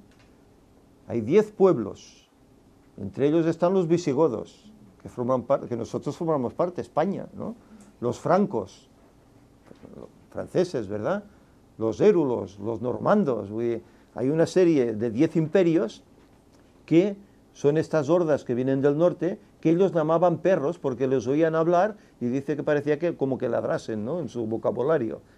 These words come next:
Ellos no entendían, ellos hab-, hablaban latín y los otros hablaban en otros idiomas, claro, alemanes y tal, ¿no? Burgundios, etcétera, ¿no?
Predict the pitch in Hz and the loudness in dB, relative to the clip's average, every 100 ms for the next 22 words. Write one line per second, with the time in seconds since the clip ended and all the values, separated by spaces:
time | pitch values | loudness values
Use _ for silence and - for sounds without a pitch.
0 | _ 120 143 151 156 120 113 165 131 110 | _ -6 -4 -2 -2 -2 -2 -2 -2 -2
1 | 117 120 131 127 117 131 127 131 131 170 | -2 2 2 2 2 4 4 4 2 2
2 | 180 240 - - _ _ 110 110 117 131 | 0 -4 -12 -20 _ _ -2 0 0 -2
3 | 139 135 127 147 143 127 120 127 113 113 | -4 -2 0 2 2 2 -2 -2 -2 -2
4 | 117 135 127 165 - 117 135 98 98 113 | 0 0 0 -2 -4 -4 0 -2 -2 0
5 | 196 127 85 92 - 147 151 104 147 208 | 2 0 -4 -10 -2 0 0 -2 -4 -6
6 | - - - 98 104 151 202 147 101 90 | -12 -20 -14 -6 0 4 4 4 -2 -4
7 | 87 - 156 147 104 95 202 | -10 -8 -6 -4 -4 -4 -8